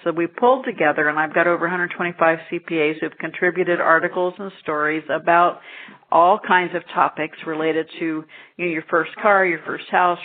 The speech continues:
retirement, financial planning, um, marriage, divorce, every topic you can imagine, understanding, um, estate planning, understanding all those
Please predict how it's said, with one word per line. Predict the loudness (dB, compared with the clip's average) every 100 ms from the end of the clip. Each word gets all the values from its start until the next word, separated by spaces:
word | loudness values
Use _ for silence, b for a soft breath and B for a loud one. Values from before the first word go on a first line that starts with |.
| -16
retirement, | -14 0 2 2 2 0 -2 -2
financial | -6 -4 -8 -8 -10
planning, | -10 -4 0 2 2 0 -4 -4 -8 -10
um, | -8 -8 -8 -12 -8
marriage, | 0 2 2 0 -6 -8
divorce, | -8 0 4 4 2 -2 -18 B B B B
every | -2 2 2 0
topic | 0 0 0 -6 -8
you | -10
can | -8
imagine, | -8 -4 -4 -4 -4 -8 -4
understanding, | 0 2 2 -4 -2 0 -2 -4 -6
um, | -4 -4 -6 -8
estate | -10 -6 0 0 0
planning, | -4 -4 -2 -6 -8
understanding | -8 -6 -4 -2 -2 -2 -4 0
all | 2 4
those | 4 2